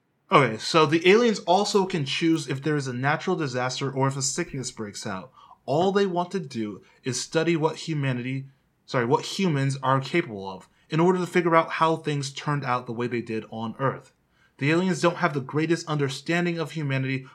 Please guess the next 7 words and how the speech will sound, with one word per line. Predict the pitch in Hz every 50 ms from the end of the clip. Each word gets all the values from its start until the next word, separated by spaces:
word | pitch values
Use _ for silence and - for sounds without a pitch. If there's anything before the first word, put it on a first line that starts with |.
| _ -
thus | 143 143 139 -
some | - - 165 170 165
things, | - 170 160 160 156 147 135 - - - _ _ _ _ _ _ _
sometimes | - - - 180 180 175 170 190 180 170 165 160 -
some | - - - - 160 156 156 143
things | 135 143 147 143 139 135 131 135 -
are | 135 127 123 123 120